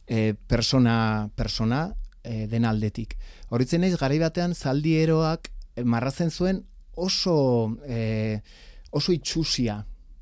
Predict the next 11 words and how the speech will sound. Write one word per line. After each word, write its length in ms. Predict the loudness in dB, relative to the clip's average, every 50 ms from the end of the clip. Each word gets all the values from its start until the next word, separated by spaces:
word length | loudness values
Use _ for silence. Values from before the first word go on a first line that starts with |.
| -20 -20 -20 -18 -12
eh, 380 | -10 -8 -6 -4 -4 -2 -2 -4
bere, 300 | 0 0 2 2 2 0
bere 220 | 2 2 2 4 4 4
marrazkietan 760 | 4 2 2 2 0 -2 -2 -2 -4 0 0 0 0 0 -2
oso 180 | -4 -2 -2 0 2
gaizto 400 | 2 4 2 2 4 4 4 4
gisa, 420 | 4 4 2 2 2 2 0 -2 -4 -8 -16 -20 -20 -20 -20 -20 -20 -20 -20 -20 -20 -20 -8 -6
eta 280 | -4 -2 -2 -4 -4 -8 _ -20 -20 -20 -20 _ -14 -4
persona 580 | -2 -2 -2 0 0 2 2 4 4 4 2 2
bera, 380 | 2 2 2 2 0 0 -4 -10 -16 -20 -20 -20 -20 -20 _ _ -8
eh, 300 | -4 -2 0 0 0 0